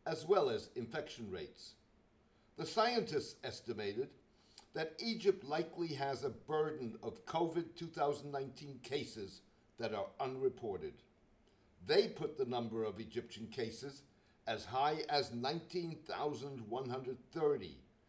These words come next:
as of March fifteen. In response, authorities withdrew the press permit of The Guardian's Ruth Michelson and expelled her from the country, while The New York Times's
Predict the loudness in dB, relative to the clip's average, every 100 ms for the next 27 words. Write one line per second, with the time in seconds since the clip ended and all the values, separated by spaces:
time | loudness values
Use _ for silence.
0 | _ _ 0 2 4 2 0 0 -2 -2
1 | -8 -8 -8 -6 -6 -6 -8 -14 -20 _
2 | -20 _ -20 -20 -20 -20 -20 -20 -20 4
3 | 6 10 8 10 8 8 4 -6 -14 -20
4 | _ -4 0 6 10 10 8 2 2 2
5 | 6 6 6 4 4 2 2 -4 -2 0
6 | 0 -4 -6 -8 -2 2 4 2 -2 -4
7 | -8 -6 -6 -6 -6 0 0 -2 -8 -8
8 | -10 -12 -20 -20 _ _ _ -10 0 2
9 | 2 0 -2 4 6 6 4 2 0 -2
10 | -2 -2 -2 -2 -6 -10 -10 -20 -20 -20
11 | _ -20 -20 -18 2 6 6 4 -2 4
12 | 4 4 0 2 2 0 -6 -8